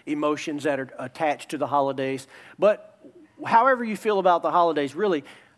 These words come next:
all of our focus and attention should be on the real reason that we celebrate Christmas, which, of course, is the birth of our Savior.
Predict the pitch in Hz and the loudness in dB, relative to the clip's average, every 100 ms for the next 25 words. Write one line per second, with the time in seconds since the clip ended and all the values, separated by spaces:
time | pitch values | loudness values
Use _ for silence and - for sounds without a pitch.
0 | - 175 226 226 202 165 165 151 131 - | -2 2 4 4 0 2 4 4 2 -2
1 | - 202 202 180 180 147 139 180 180 160 | 0 0 0 -6 -4 -6 -4 -6 -4 -8
2 | 139 - 165 135 160 156 151 143 135 131 | -8 -4 -4 -2 0 0 0 -2 -4 -6
3 | 117 156 160 143 127 151 170 143 131 120 | -4 -2 -2 -2 -4 -4 -4 -6 -8 -10
4 | - 139 123 127 - 156 139 123 120 - | -8 -8 -6 -10 -4 -4 -4 -6 -8 -10
5 | 123 - 123 - 135 135 - 151 139 - | -14 -12 -12 -10 -10 -12 -8 -6 -6 -6
6 | 156 156 127 127 113 139 139 139 120 120 | -4 -4 -6 -10 -8 -6 -6 -8 -4 -4
7 | 117 - - 190 208 139 117 | -6 -10 -8 -4 -2 -4 -10